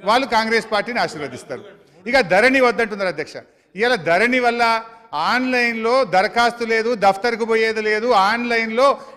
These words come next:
డైరెక్ట్గా రైతు బంధు డబ్బులు పడతా ఉన్నాయి. ఇవాళ రైతు చనిపోతే ఒక లక్ష ఐదు వేల కుటుంబాలకు దరఖాస్తు లేకుండా ఐదు లక్షల రూపాయలు ఎక్స్‌గ్రేషియా ఇలా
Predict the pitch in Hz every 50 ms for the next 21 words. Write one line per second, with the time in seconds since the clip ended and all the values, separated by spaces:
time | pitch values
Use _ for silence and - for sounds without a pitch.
0 | - - 160 180 214 233 247 262 254 262 269 262 262 226 202 214 233 - 247 214
1 | 233 226 214 220 180 190 180 170 233 247 214 196 190 190 202 185 175 165 160 165
2 | 165 170 - _ _ _ _ _ _ _ _ 160 208 226 233 196 185 190 226 262
3 | - 277 247 - 226 226 247 233 233 247 247 240 254 262 240 214 214 208 226 247
4 | 240 240 233 240 - 240 240 226 220 220 233 214 233 226 220 220 226 220 220 220
5 | - 196 - 233 240 233 247 240 254 269 - - 269 208 - - - - _ 139
6 | 143 180 208 240 - 240 262 269 254 269 262 254 240 247 247 247 240 240 240 247
7 | 226 214 214 226 214 226 220 220 220 - 226 214 208 208 208 196 247 247 254 240
8 | 220 226 - - 233 240 240 233 226 - 226 226 220 214 220 220 202